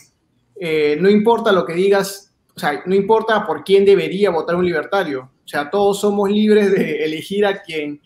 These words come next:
queramos, de, de que quien defenda nuestros intereses. O sea, creo que es algo, una pregunta bien básica y bien fácil de responder.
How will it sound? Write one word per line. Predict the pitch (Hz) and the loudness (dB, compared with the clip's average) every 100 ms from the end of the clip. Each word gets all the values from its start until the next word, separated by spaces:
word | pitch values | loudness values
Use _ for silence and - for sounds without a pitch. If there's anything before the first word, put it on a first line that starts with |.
| _ _ - - | _ _ -12 -2
queramos, | 170 254 262 185 165 | 2 2 2 0 -4
de, | 160 156 | -8 -10
de | 165 156 156 156 156 | -8 -4 -4 -4 -10
que | 165 151 | -14 -8
quien | 175 170 | -4 -4
defenda | 165 214 220 214 208 190 156 - _ _ - | -2 -2 0 0 2 0 -2 -10 _ _ -8
nuestros | 170 170 175 170 | -8 -6 -6 -6
intereses. | 160 202 247 247 147 - - | -2 0 0 -2 -8 -10 -18
O | |
sea, | - 156 | -10 -2
creo | 196 202 | -2 2
que | 202 | 0
es | 202 | 2
algo, | 202 202 | 4 4
una | 196 190 | 4 0
pregunta | 180 185 190 185 165 - | -2 -2 2 2 0 -2
bien | 185 190 | -2 0
básica | 196 190 196 175 | 0 -2 -6 -10
y | |
bien | 156 170 | -10 -8
fácil | 180 180 175 | -6 -4 -6
de | 156 | -10
responder. | - 147 190 160 | -12 -2 0 0